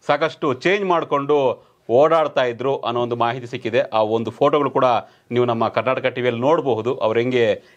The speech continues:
ಚೇಂಜಸ್ ಆಗಿತ್ತು ಮುಖ, ಆ, ಚಹರೆ ಅನ್ನೋದನ್ನೆಲ್ಲ ಕೂಡ. So ಕೊನೆಗೂ ಕೂಡ ಮೈಸೂರು ಪೊಲೀಸರು ಗುಜರಾತ್ಗೆ ಹೋಗಿ ಅರೆಸ್ಟ್ ಮಾಡ್ಕೊಂಡು ತಗೊಂಬರ್ತಾ ಇದ್ದಾರೆ, ಬೆಂಗಳೂರಿಗೆ ಕರ್ಕೊಂಬರ್ತಾ ಇದ್ದಾರೆ. ಅವರೇನು ಪತ್ನಿ ಮೇಲೆ ಸುಳ್ಳು ಕೇಸ್ ಹಾಕಿದ್ರು, ಅತ್ಯಾಚಾರ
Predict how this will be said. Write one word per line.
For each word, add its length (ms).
ಚೇಂಜಸ್ 320
ಆಗಿತ್ತು 400
ಮುಖ, 200
ಆ, 160
ಚಹರೆ 480
ಅನ್ನೋದನ್ನೆಲ್ಲ 680
ಕೂಡ. 200
So 100
ಕೊನೆಗೂ 400
ಕೂಡ 160
ಮೈಸೂರು 440
ಪೊಲೀಸರು 360
ಗುಜರಾತ್ಗೆ 480
ಹೋಗಿ 320
ಅರೆಸ್ಟ್ 360
ಮಾಡ್ಕೊಂಡು 680
ತಗೊಂಬರ್ತಾ 480
ಇದ್ದಾರೆ, 380
ಬೆಂಗಳೂರಿಗೆ 540
ಕರ್ಕೊಂಬರ್ತಾ 500
ಇದ್ದಾರೆ. 200
ಅವರೇನು 580
ಪತ್ನಿ 260
ಮೇಲೆ 220
ಸುಳ್ಳು 260
ಕೇಸ್ 200
ಹಾಕಿದ್ರು, 460
ಅತ್ಯಾಚಾರ 600